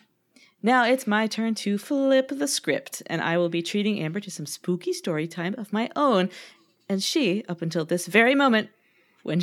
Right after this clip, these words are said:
I, <laughs> when I let her open the script, she has no idea what I have put together.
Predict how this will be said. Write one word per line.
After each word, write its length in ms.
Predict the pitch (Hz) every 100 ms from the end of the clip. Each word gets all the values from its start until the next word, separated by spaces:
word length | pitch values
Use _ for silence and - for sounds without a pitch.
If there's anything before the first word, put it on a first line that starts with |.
| 170
I, 340 | - 208 233
<laughs> 40 | -
when 140 | 180
I 80 | 160
let 140 | 175
her 120 | 220
open 220 | - 226 226
the 80 | 226
script, 460 | - 226 175 - - - - _
she 60 |
has 100 | 160
no 160 | 190 240
idea 400 | 233 220 196 190 - - - -
what 140 | - 170
I 100 | 165
have 200 | 175 165
put 160 | 170
together. 460 | 165 165 135 131 139